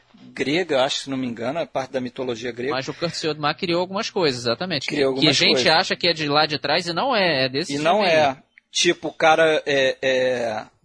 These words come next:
Speaker 1: recebia uma, uma mordida de um lobisomem e virar um lobisomem.
Speaker 2: É.
Speaker 1: Isso foi ele que inventou.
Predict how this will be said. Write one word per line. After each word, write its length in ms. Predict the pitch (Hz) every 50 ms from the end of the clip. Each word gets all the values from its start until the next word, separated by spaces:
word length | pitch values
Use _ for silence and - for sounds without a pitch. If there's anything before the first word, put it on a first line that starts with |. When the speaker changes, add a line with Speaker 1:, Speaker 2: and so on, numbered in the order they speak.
| _ _ _ _ _ _ _ _ _ _ _ _ _ - - - - - -
Speaker 1:
recebia 500 | - 139 147 - - 151 139 131 147 143
uma, 420 | 139 135 131 127 127 123 117 117 -
uma 300 | 117 123 120 123 117 117
mordida 540 | 117 123 131 123 123 - 135 139 123 123 120
de 100 | 113 127
um 180 | 127 127 127
lobisomem 520 | 127 127 127 147 147 143 151 156 180 196 208
e 40 | 190
virar 200 | 190 208 190 185
um 40 | 185
lobisomem. 640 | 190 190 120 120 113 110 147 139 127 123 120 120 123
Speaker 2:
É. 20 |
Speaker 1:
Isso 120 | 135 -
foi 120 | - 170 165
ele 80 | 165
que 100 | - -
inventou. 540 | 180 175 196 214 214 - - 165 143 123 117